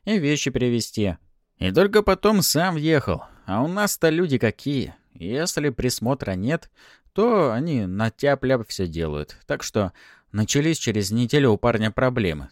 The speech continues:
То шланг на бачке унитаза потечёт, то входной замок клинит. Как раз когда он пытался к себе в квартиру попасть,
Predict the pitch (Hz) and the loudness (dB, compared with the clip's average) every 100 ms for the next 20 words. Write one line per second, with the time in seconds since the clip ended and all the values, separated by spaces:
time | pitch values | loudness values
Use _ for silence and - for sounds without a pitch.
0 | - 160 131 95 101 120 107 - 107 98 | 0 2 2 -2 -2 0 -2 -4 -2 -2
1 | 98 - 110 98 92 90 101 92 92 92 | -2 -4 -4 -2 -2 -2 -2 -2 -4 -6
2 | - 92 - 90 - - - _ 180 175 | -6 -8 -6 -6 -10 -20 -20 _ 0 0
3 | - 101 95 85 85 87 143 135 120 117 | 2 0 0 -2 -2 -2 -2 -2 -2 -2
4 | 104 87 - _ 101 98 123 123 - 101 | 0 -4 -8 _ -8 -4 -2 -2 -2 -2
5 | 107 110 92 - 110 - 123 95 87 - | 0 0 -2 -4 -4 0 0 0 -6 -6
6 | 98 95 - 92 101 - 170 107 95 - | -2 -2 -2 -4 -4 -2 0 0 0 0
7 | 92 - | -2 -4